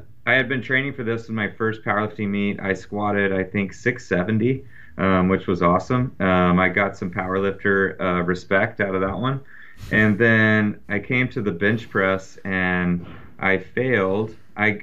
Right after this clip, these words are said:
I completed the lift. I, I can't remember what the weight was. I think, um, four thirty or four forty, somewhere in there. And, um, I failed not because I couldn't lift it, but my,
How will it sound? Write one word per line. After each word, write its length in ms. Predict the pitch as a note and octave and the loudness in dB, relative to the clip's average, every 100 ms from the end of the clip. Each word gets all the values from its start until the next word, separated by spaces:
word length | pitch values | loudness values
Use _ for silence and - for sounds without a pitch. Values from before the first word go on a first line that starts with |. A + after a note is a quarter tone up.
| - | -2
I 120 | A#2 | -2
completed 600 | A#2 A#2+ - C3+ C#3 C3 | -2 -6 -2 -2 -2 -2
the 100 | A#2 | 0
lift. 360 | G2 A#2 C#3+ B2 | 2 2 2 -2
I, 160 | G#2 - | -4 -2
I 100 | A2 | -6
can't 240 | - B2+ | -4 -4
remember 380 | G#2+ G2+ G2+ G#2 | -2 0 2 2
what 160 | G2 - | 0 0
the 80 | |
weight 240 | F2 F2+ G2+ | 2 2 2
was. 200 | C3 A2+ | -2 -2
I 120 | F#2+ | -4
think, 400 | - F#2 F2+ F2 | -2 -2 0 2
um, 480 | F2 F2 E2+ E2+ - - - - | 2 4 2 0 -4 -14 -18 -2
four 240 | C3+ A#2 | 2 2
thirty 340 | F#2+ F#2 A2 C3 | 4 4 4 4
or 80 | F#2+ | 2
four 260 | - G#2 | 0 2
forty, 400 | F#2+ F#2 F#2 C#3 | 2 2 2 0
somewhere 360 | - A2+ G#2 G2 | -2 -2 0 0
in 80 | G2 | 2
there. 260 | A#2 D#3 - - - - - | 0 -2 -6 -16 -18 -18 -4
And, 380 | - G#2 G2+ G2+ | 2 4 4 4
um, 460 | F#2+ F#2 F2 F2 - | 4 4 4 2 2
I 140 | G#2 | 0
failed 480 | G2+ B2+ B2+ B2 A2+ | 0 0 2 2 4
not 220 | A#2 A2+ | 2 2
because 300 | A2 A#2 G2+ | 0 0 0
I 100 | G2+ | 0
couldn't 460 | - A#2 G2+ F#2+ - | 0 -2 -2 -2 -4
lift 320 | G2+ G#2+ C#3+ | -2 -2 0
it, 200 | C#3 F#2 | -2 0
but 200 | G#2+ F2 | 0 0
my, 400 | G2 F#2 F2+ | 2 2 2